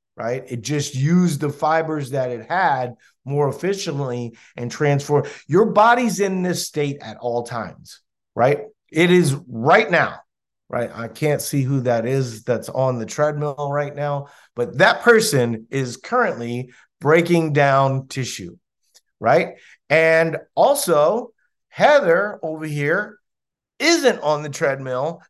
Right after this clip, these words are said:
and is also breaking down tissue, right? Your body's in this constant s-, state. And this is why the whole autophagy thing of intermittent fasting is so hilarious,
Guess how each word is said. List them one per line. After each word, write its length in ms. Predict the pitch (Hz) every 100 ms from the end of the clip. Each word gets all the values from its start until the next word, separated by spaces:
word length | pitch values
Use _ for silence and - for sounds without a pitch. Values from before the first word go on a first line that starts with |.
| -
and 220 | 208 226
is 260 | 254 254 - -
also 520 | 247 311 339 277 233
breaking 440 | 175 160 143 131
down 280 | 117 110 95
tissue, 460 | 92 104 - 82 - _ _ _ -
right? 320 | 107 165 165
Your 100 | 147
body's 460 | 127 151 165 170 139
in 120 | 147
this 180 | 147 139
constant 600 | - 139 139 - 135 120
s-, 460 | - - - 123
state. 520 | - - - 160 92 -
And 160 | 135
this 160 | 147 143
is 100 | 135
why 280 | 123 127 127
the 160 | 123
whole 460 | 120 131 123 113 - _ _ 131
autophagy 800 | 135 135 127 143 127 120 120 113
thing 300 | 120 120 117
of 240 | 110 101
intermittent 480 | 123 123 120 110 110
fasting 420 | 143 160 156 135
is 180 | 113 110
so 180 | 127 120
hilarious, 540 | 123 151 196 151 135